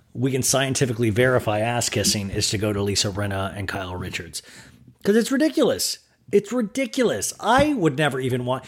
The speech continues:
dude, I've done plays where I've had people kiss my ass and I'm like, "I'm not even that good in this play. Please don't do this."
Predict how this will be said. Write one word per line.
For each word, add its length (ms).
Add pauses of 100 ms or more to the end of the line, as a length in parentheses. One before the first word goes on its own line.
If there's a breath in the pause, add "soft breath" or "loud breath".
(260 loud breath)
dude, 220
I've 240
done 180
plays 640
where 260
I've 160
had 260
people 320
kiss 220
my 140
ass 280
and 80
I'm 100
like, 220
"I'm 220
not 260
even 300
that 240
good 240
in 120
this 160
play. 360
Please 400
don't 260
do 220
this." 380